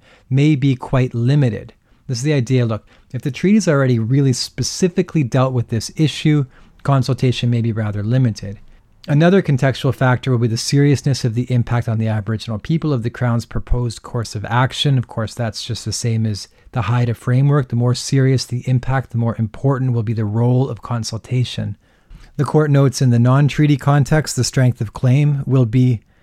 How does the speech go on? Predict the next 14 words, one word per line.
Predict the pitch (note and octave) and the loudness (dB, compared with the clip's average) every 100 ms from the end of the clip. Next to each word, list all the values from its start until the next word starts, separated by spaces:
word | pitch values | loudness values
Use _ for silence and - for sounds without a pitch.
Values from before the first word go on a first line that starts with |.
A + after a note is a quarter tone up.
| _ _ | _ _
important, | C#3+ C3 - C#3 D#3 E3+ | 0 0 2 0 0 -4
but | C#3 | -2
of | B2+ | -6
course, | - C3 - | -2 -2 0
within | A#2+ D3+ | 2 4
the | C#3 | 2
treaty | - B2 A2 | 2 0 0
context, | - A2+ A2 - A#2+ - | -2 -4 -2 -2 -6 -4
you're | A#2+ A#2+ | -2 -2
dealing | G#2 C3 B2+ B2+ A#2 | 0 2 2 4 2
with | G#2+ - | -2 -8
proven | - C3 C3 A2+ A2 G#2+ | -2 0 2 0 -2 -2
claims. | - B2 G#2+ F#2 F2+ | -4 -2 -2 -4 -8
There | A2 | -10